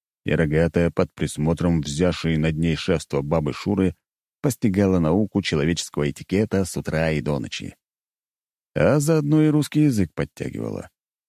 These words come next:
Ну а во-вторых, не хватало нам еще, чтобы принцесса приперлась на прием в синяках и ссадинах. Зато Чип оторвался на полную катушку. В тепличных условиях я неплохо прокачал рыжего психопата.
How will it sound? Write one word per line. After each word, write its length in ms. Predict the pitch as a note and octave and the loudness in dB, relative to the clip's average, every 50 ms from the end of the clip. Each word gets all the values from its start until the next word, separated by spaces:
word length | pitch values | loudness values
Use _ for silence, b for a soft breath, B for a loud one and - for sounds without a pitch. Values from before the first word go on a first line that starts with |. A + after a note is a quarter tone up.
| _ _ _ _ _ _ - | _ _ _ _ _ _ 0
Ну 200 | - D#2+ E2+ F2 | 2 4 4 4
а 100 | E2+ D#2+ | 4 4
во-вторых, 580 | D#2+ D2+ - - - E2+ A#2 A#2+ A2+ - - _ _ _ _ | 2 0 0 -2 0 0 2 0 0 -4 -12 _ _ _ _
не 240 | - G#2+ A2+ B2 A2+ | 2 4 4 4 4
хватало 480 | G2+ A2 G#2+ G#2+ - A2+ G#2+ G#2 G#2 G2+ | 4 2 0 2 2 2 2 4 4 4
нам 200 | G2 G2 F#2+ F#2 | 4 4 2 2
еще, 260 | F2 D#2+ - F#2+ F#2 | 2 2 0 0 0
чтобы 280 | E2+ - - D#2 E2 D2+ | 0 -2 -2 -2 -2 -2
принцесса 720 | - D#2+ E2+ E2 D2+ - - A#2+ B2 A2+ - A#2 A2+ A2 | 0 0 -2 -2 -2 -2 0 0 0 0 0 0 0 0
приперлась 600 | - - D#2+ D#2 - F#2+ F2+ F2 E2 E2 D#2 - | 0 -2 -2 -2 0 0 0 0 0 -2 -2 -4
на 100 | D#2 D2 | -6 -6
прием 420 | - D#2+ E2 F2+ G2+ G#2+ G2 F2+ | -2 0 2 2 2 2 2 0
в 40 | D#2 | -2
синяках 580 | - - D#2+ E2 E2 D#2 - F2+ F#2 F2+ - - | -4 -4 -2 -2 -2 0 0 0 -2 0 -2 -2
и 60 | F2 | -4
ссадинах. 760 | D#2 - - - A#2 A2+ G2+ F#2+ D2+ C2 A1+ G1+ - - - _ _ _ _ _ _ _ _ _ _ _ _ _ _ _ _ _ _ | -4 -4 -4 -2 -2 -2 -2 -2 -4 -4 -6 -8 -10 -14 -18 _ _ _ _ _ _ _ _ _ _ _ _ _ _ _ _ _ _
Зато 340 | - - C#2+ - - - D2 | -6 -4 -2 -2 0 -2 -2
Чип 400 | - - - F3 F3 D#3+ - - | 0 0 2 2 2 2 2 0
оторвался 680 | - - D2 C#2+ E2 F2+ A#2 C#3 C3 A2+ - - G#2+ D2+ | -2 -2 0 0 2 2 2 2 0 0 0 0 0 2
на 180 | D#2 C2+ A1 - - | 2 0 -2 -2 0
полную 580 | - B2+ C#3 C3 B2 A#2 A2 G#2 G2+ G2 F#2+ E2 | 2 2 4 4 4 4 4 4 4 2 2 0
катушку. 880 | - C2 B1+ - - - D2 D2 - - - - - A#1 G#1+ - - _ _ _ _ _ _ _ _ _ _ _ _ _ _ _ _ _ _ _ _ | -4 -6 -8 -8 -6 -4 -4 -4 -4 -6 -8 -10 -10 -10 -10 -10 -12 _ _ _ _ _ _ _ _ _ _ _ _ _ _ _ _ _ _ _ _
В 100 | - - | -6 -2
тепличных 540 | - D2 - E2+ F2+ F2 E2 - F2+ D#2+ - | 0 0 2 2 2 0 2 2 0 0 0
условиях 560 | F2 - - F2+ F#2 F#2 F#2+ F#2 F2+ - - | -2 0 2 2 4 4 4 2 2 0 0
я 140 | F2 F#2 G2 | 2 2 4
неплохо 480 | G2 G2 - G#2 A2 A#2 A#2 G2 - G2+ | 2 2 2 2 2 2 2 0 -2 -2
прокачал 580 | - G#2 F#2 F#2+ F2+ - - F#2+ F#2+ F#2+ F#2 | 0 0 0 0 0 0 2 2 2 2 2
рыжего 360 | F2 F#2 F#2+ F2+ F2 F2 F2 E2+ | 2 2 2 2 2 2 0 0
психопата. 760 | - - - E2 - E2+ D#2 - C#2 C2 - - G1+ - | -2 -6 -8 -6 -4 -4 -4 -4 -4 -6 -6 -8 -10 -10